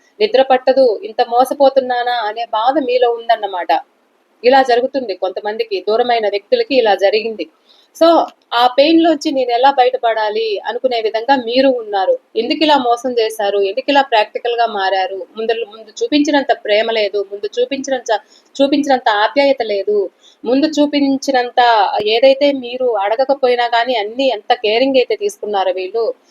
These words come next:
ఆ, ఇప్పుడు పోను పోను ఎందుకు ఈ కేరింగ్ అనేది తగ్గిపోతుంది, ఏంటో అర్థం కావట్లేదు అనేదైతే, ఉమ్, మీలో ఆలోచన.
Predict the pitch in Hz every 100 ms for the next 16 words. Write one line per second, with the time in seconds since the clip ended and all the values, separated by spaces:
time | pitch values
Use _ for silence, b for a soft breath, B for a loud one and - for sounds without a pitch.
0 | b - 311 370 _ 254 - 320 311 262
1 | 277 285 285 285 240 240 285 269 233 226
2 | 220 254 254 220 208 - 180 220 233 226
3 | 214 196 208 196 - b b 226 269 311
4 | 311 226 220 254 233 208 202 202 202 190
5 | 208 196 202 220 202 190 220 254 392 _
6 | _ - 226 220 196 233 269 285 208 190
7 | 214 214 208 175